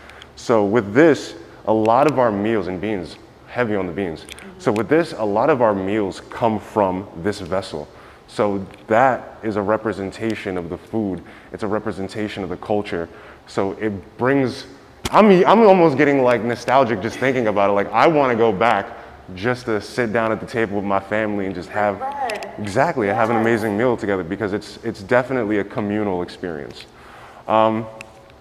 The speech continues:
Speaker 1: you have the boats, the fishing boats. Um, we don't actually have any natural resources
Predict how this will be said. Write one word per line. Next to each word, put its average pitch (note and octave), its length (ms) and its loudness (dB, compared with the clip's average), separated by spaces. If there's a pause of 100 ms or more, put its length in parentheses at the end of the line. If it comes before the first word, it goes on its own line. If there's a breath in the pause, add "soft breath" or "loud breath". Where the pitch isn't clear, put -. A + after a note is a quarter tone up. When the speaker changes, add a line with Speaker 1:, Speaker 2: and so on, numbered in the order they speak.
(540)
Speaker 1:
you G#2 140 0
have G#2+ 120 2
the G2+ 60 0
boats, A#2 340 6
the G#2+ 80 -4
fishing C3+ 380 -4
boats. C3+ 400 2
Um, G#2+ 340 -2 (440)
we B2 120 0
don't C3 180 2
actually A#2+ 340 -2
have G#2+ 320 0
any G#2 180 -4
natural G2+ 540 -2
resources B2 840 -4